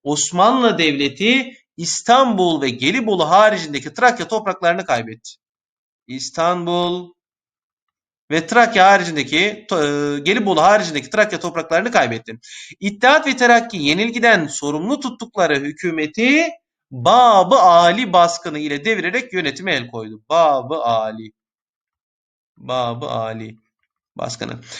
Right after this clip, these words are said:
Savaş sonunda Balkan devletleriyle Osmanlı arasında bir anlaşma imzalanır. Buna da ne diyoruz? Londra Antlaşması imzalandı.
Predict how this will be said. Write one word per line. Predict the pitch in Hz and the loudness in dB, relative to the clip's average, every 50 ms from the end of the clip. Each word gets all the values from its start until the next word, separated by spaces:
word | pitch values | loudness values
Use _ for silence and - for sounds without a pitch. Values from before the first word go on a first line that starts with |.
| - - - - | -18 -16 -10 -4
Savaş | - - 196 202 214 269 320 320 | 0 2 4 4 6 6 4 4
sonunda | 311 285 254 247 240 226 214 160 | 2 2 2 2 4 4 4 4
Balkan | 160 190 240 254 247 269 254 240 | 6 4 4 4 4 2 4 4
devletleriyle | 233 226 214 208 208 208 202 190 180 170 165 | 4 4 4 2 2 0 -2 -2 0 0 0
Osmanlı | 160 151 156 156 - - 233 254 277 277 247 | 0 -2 -2 -4 -2 2 2 2 4 4 4
arasında | 214 190 185 175 185 254 262 | 2 2 0 -2 -4 -6 -2
bir | 240 226 | 0 2
anlaşma | 208 202 196 196 202 196 202 208 185 | 2 2 2 0 -2 -2 -2 -4 -4
imzalanır. | 156 147 131 135 127 127 123 120 120 117 117 117 | -4 -4 0 0 0 0 0 -2 -4 -4 -6 -6
Buna | 160 196 196 175 | -4 -2 0 0
da | 156 | 0
ne | 143 151 156 139 | 0 0 -2 -2
diyoruz? | 127 131 131 147 175 202 226 233 240 233 233 - _ _ _ _ _ - 120 | -2 -2 -2 0 2 2 2 2 2 0 -4 -12 _ _ _ _ _ -12 -10
Londra | 123 135 156 165 175 180 180 180 170 156 143 135 135 131 | -4 0 2 4 6 6 4 2 0 -4 -6 -4 0 0
Antlaşması | 120 117 117 120 117 - 117 110 110 117 - - 110 113 110 - 107 | 0 0 -2 -4 -8 -8 -6 -6 -6 -8 -12 -16 -18 -16 -16 -16 -16
imzalandı. | 107 107 107 107 101 98 95 95 92 _ | -16 -12 -8 -8 -6 -6 -8 -10 -12 _